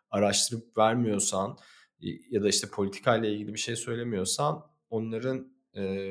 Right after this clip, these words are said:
insanları harekete geçirmek ya da insanları doğru bir şekilde hatta bilgilendirmek konusunda hiçbir yararı olmadığını, e, gördük,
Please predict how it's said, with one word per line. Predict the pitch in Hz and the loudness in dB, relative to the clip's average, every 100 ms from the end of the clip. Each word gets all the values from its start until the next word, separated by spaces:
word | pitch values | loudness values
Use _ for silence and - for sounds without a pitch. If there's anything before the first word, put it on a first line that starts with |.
| 95 90 - _ _ _ - | -4 -6 -8 _ _ _ -8
insanları | 110 104 110 110 113 | -2 0 0 -2 -2
harekete | 110 107 113 113 | -2 -4 -8 -6
geçirmek | 110 - 107 101 101 101 - | -2 -4 -4 -2 -4 -4 -10
ya | 104 | -6
da | 101 95 | -2 -2
insanları | - 107 - 104 104 104 107 104 - _ _ _ _ - 107 | -4 -4 -2 -2 -4 -4 -4 -4 -10 _ _ _ _ -4 4
doğru | 101 139 | 6 6
bir | |
şekilde | 143 131 - 107 | 2 0 0 0
hatta | 95 - 98 | 0 -6 -8
bilgilendirmek | 95 95 107 107 113 120 131 131 | -6 -2 2 2 2 -2 -2 -4
konusunda | 113 - 127 127 | -2 -2 -2 -4
hiçbir | 143 - - _ _ _ - 147 139 - - | -6 -4 -10 _ _ _ 0 0 0 -4 -2
yararı | 117 107 110 123 | 2 4 4 2
olmadığını, | 127 120 110 - 104 127 170 170 - - | -2 -2 -4 -4 -6 -2 -2 -4 -10 -10
e, | 110 107 101 101 - | -4 -2 -2 -4 -2
gördük, | 113 110 113 135 - _ | 0 0 -2 -8 -10 _